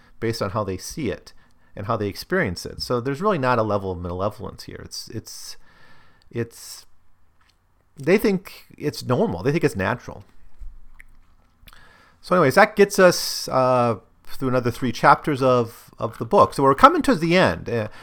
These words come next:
we've only been in two worlds, and it's kind of a shame Dick couldn't go on longer, or had, maybe if he had been more efficient in the early part of the story. I don't know how he could have. It's, even though it's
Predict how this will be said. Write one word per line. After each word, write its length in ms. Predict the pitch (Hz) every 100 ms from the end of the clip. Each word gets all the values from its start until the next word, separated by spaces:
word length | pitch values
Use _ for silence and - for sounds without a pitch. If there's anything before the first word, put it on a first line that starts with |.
| -
we've 140 | 170
only 200 | 302 294
been 240 | 190 165 170
in 140 | 117
two 160 | - 160
worlds, 580 | 101 135 90 82 87
and 160 | 101 101
it's 280 | - 135 -
kind 180 | - 277
of 60 |
a 60 | 120
shame 440 | - 143 139 113
Dick 240 | 95 131 -
couldn't 240 | 113 101
go 140 | 107
on 180 | 101 90
longer, 420 | 90 90 82 73 -
or 400 | - 95 90 87 - - - -
had, 220 | 120 101 85 -
maybe 300 | - 104 98
if 100 | 98
he 80 | 107
had 120 | 95
been 120 | 90 95
more 140 | 90
efficient 400 | - 110 - 92
in 80 | 87
the 80 | 90
early 180 | 90
part 200 | 87 90
of 60 | 80
the 40 |
story. 400 | - 143 143 82 - - - - - - - - -
I 80 | -
don't 80 | 98
know 80 | 90
how 100 | 107
he 80 | -
could 200 | - 92
have. 160 | 80
It's, 320 | 87 - - -
even 300 | 120 117 104
though 160 | 92
it's 440 | 87 - - -